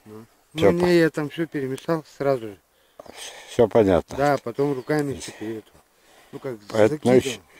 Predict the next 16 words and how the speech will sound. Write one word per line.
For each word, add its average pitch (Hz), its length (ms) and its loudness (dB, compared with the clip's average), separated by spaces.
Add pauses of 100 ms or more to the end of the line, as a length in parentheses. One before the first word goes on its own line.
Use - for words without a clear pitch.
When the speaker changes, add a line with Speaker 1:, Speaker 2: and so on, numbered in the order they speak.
Speaker 2:
все 139 200 4
понятно. 110 580 4
Это 107 260 4
пол 147 300 6
горшка. 127 560 6 (1500)
Вот. 104 540 4 (880)
И 123 140 6
ком 117 280 6
земли, 120 580 6
верхняя 98 440 4
часть 87 320 2
горшка. 87 400 2
Получается 95 680 2
вот 113 200 4
такой 107 360 4
вот. 87 280 4